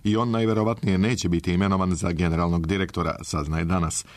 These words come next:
List navodi da su razgovori prekinuti pošto je ustanovljeno da je Milan Beko povezan sa oko četrdeset firmi iz Srbije, Paname, Španije, Švajcarske i Luksemburga,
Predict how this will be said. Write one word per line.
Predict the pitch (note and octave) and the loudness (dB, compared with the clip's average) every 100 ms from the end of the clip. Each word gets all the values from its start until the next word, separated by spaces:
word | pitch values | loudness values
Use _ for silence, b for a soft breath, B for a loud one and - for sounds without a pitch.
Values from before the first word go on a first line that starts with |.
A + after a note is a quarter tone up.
| B B | B B
List | A2+ A#2 A2 | 0 0 0
navodi | G#2 G2+ A#2 A#2+ A2 | 0 0 0 0 0
da | F#2+ | 0
su | G2+ G2 | 0 0
razgovori | G#2+ G2 F2+ E2+ | 0 0 0 0
prekinuti | G2+ A2 C3 A#2+ A2 G2+ | -2 -2 -2 -2 -2 -2
pošto | G2+ - | -2 -2
je | G2 | -2
ustanovljeno | F#2 G#2+ G#2 F#2 D#2+ D#2+ | -2 0 0 -2 -2 -4
da | D#2 | -4
je | D2+ | -2
Milan | D#2 A2+ B2 | 0 0 0
Beko | F#2 B2+ G#2+ | 0 0 -2
povezan | F2 G2 A#2+ G2 G#2 F2+ | -2 -2 0 0 -2 -2
sa | - F2+ | 0 -2
oko | F2+ F#2+ F2 | 0 -2 -2
četrdeset | G2+ F2+ E2 G#2+ B2 E2+ | -2 -2 0 0 -2 -4
firmi | - G#2 F2 | 0 0 2
iz | E2 D#2+ | 0 0
Srbije, | G#2 F#2+ F#2 E2 | -2 0 -2 -2
Paname, | G2 F2 F2 F2 | -2 -2 2 2
Španije, | E2 - G2 E2 D#2+ | 0 -2 -2 -2 -4
Švajcarske | - F#2 F#2 E2+ - | -4 -4 -4 -6 -4
i | |
Luksemburga, | D#2 F#2+ C3 A2+ G#2+ F#2+ | -2 -2 -2 0 0 0